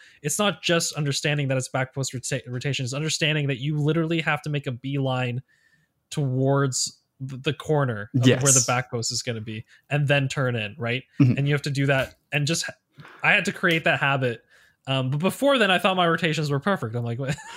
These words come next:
Speaker 1: <laughs>
Speaker 2: Okay, so, so this is, this right here, that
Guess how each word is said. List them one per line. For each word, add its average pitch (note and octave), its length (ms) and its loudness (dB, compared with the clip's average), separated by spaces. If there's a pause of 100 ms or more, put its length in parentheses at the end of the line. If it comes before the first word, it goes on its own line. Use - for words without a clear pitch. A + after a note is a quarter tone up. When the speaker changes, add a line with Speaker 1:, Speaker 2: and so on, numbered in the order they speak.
(140)
Speaker 1:
<laughs> - 400 2
Speaker 2:
Okay, - 320 8 (160)
so, C#3 220 8 (140)
so - 140 6
this C#3+ 220 6
is, C3+ 280 2
this - 380 4 (140)
right C3 240 6
here, A2+ 260 4
that A#2+ 380 2